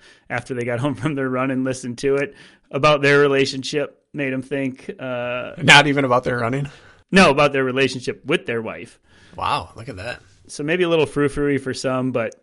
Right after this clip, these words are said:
Speaker 1: um, introspective for others, yeah. A lot of comments about the couples therapy, yeah. But nobody was judging us negatively for our openness.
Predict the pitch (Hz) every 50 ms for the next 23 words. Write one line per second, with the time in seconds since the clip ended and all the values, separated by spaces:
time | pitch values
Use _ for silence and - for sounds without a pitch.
0 | _ _ - 107 110 110 104 101 101 101 - - - - 131 120 113 120 107 -
1 | - 117 107 - 120 120 117 - - 131 131 127 135 139 143 147 - - - -
2 | - 123 - - - - _ _ _ _ _ - 139 156 170 165 170 165 160 151
3 | 135 123 123 120 110 - 110 110 107 - - - 107 95 - - - - - -
4 | - - - - - - - - - - _ _ _ _ _ _ _ _ _ _
5 | _ - 208 214 220 226 214 208 214 214 214 202 202 - 196 196 196 190 160 143
6 | 123 113 98 95 98 - - - 139 139 131 117 123 113 - 113 104 95 98 101
7 | 107 - - 120 110 104 107 107 - - - - - - - - - - - -
8 | -